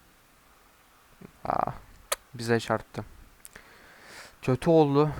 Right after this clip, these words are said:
Korneri kullanamadık. Araya girer miyiz? Giremedik. Beckham.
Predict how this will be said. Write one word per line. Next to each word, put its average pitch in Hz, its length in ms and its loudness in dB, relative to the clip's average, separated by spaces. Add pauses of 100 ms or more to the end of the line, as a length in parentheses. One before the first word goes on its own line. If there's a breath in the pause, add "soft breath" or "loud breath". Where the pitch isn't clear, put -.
Korneri 135 440 -2
kullanamadık. 135 920 -4 (380 loud breath)
Araya 131 240 2
girer 147 240 4
miyiz? 143 220 -4
Giremedik. 127 680 -2 (2500 soft breath)
Beckham. 135 480 0